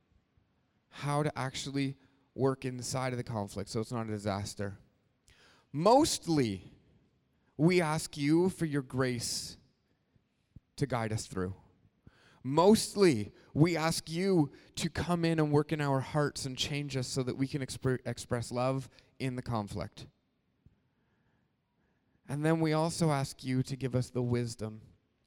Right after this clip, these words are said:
to slow our conversations down, understand these four areas where com-, where communication breaks down, and help us be people who are ready and willing to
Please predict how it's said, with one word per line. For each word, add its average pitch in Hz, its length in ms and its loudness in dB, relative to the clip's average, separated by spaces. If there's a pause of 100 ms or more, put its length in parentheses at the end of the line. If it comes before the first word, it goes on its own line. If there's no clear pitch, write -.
to 127 120 -2
slow 120 320 0
our 127 120 0
conversations 110 840 -8
down, 98 360 -8 (560)
understand 151 640 0
these 131 160 -4
four 127 280 2
areas 113 400 0
where 104 140 -2
com-, 117 300 -6
where 113 160 0
communication 113 600 -8
breaks 95 240 -8
down, 98 300 -10 (560)
and 110 140 -8
help 127 260 -2
us 123 320 -4 (340)
be 117 100 -4
people 156 600 0 (280)
who 131 180 2
are 113 220 0 (320)
ready 139 560 0
and 127 180 -6
willing 123 560 0 (1400)
to 123 400 2